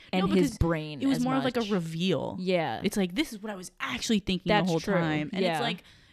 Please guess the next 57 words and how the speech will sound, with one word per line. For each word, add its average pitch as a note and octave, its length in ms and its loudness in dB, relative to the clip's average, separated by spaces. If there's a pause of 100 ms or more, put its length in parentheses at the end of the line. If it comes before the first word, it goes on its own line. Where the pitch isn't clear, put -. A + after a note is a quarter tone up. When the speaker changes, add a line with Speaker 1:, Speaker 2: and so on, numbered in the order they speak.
Speaker 2:
that C#4+ 120 -4
kinda D4 240 2
sucks - 460 -4
while F3+ 180 0
watching E3 480 -4
it, G#3 160 -8
though, G#3 460 -2 (380)
because, G3+ 340 -4
like, E3+ 360 -4
I F#3 120 -6
don't D#3+ 160 -8
know, D3 160 -10
it's F3 100 -14
a G3+ 60 -6
little G3+ 500 -6 (140)
dull D#3+ 400 -4
in E3+ 100 -8
that E3+ 220 -8
sense E3 400 -6
if G#3 60 2
you G#3 80 2
Speaker 1:
Mm-hmm. E3+ 220 -2
Speaker 2:
don't D#3+ 300 -4
<laughs> - 40 -14
exactly G3 440 2
know F#3 240 4
in F#3 80 0
the E3+ 80 0
moment D#3 320 -2
what D#3+ 120 -4
he's E3+ 140 -10
thinking. F3+ 540 -6
Speaker 1:
Yeah. D#3+ 320 -4 (440)
Speaker 2:
It G#3+ 80 0
was A3 160 0 (220)
he-, G#3 60 -10
dialogue F3+ 640 -2
heavy. D3 540 -8 (420)
I E3 160 -6
don't D#3+ 120 -6
know. C#3+ 260 -8
I - 60 -8
felt F#3 120 0
Speaker 1:
I - 20 2
Speaker 2:
like F#3 180 0
it F3 60 -4
was E3+ 160 -6
less E3 400 -8
emotion, D#3 520 -8
more D3+ 200 -12
dialogue. - 460 -16
Speaker 1:
I G3+ 120 0
think A#3+ 260 -2
that's C#4+ 200 -2
actually A3+ 320 -4
a E3+ 60 -2
really D#3+ 360 -4